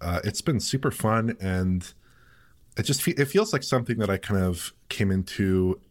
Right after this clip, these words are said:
and had a pretty good idea of what I was doing reasonably quickly, but I definitely do think that,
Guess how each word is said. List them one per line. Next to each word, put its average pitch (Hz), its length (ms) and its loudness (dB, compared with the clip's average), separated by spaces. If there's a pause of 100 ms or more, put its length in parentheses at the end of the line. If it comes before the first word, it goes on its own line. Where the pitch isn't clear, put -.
(220)
and 95 160 -2
had 107 140 0
a 95 60 2
pretty 120 240 -2
good 98 100 2
idea 95 240 2
of 90 80 -2
what 95 100 2
I 92 60 2
was 92 180 0
doing 92 300 -2 (100)
reasonably 117 440 0
quickly, 135 340 -6
but 101 100 -4
I 87 60 -2
definitely 92 380 -2
do 92 120 0
think 95 240 -2
that, - 220 -4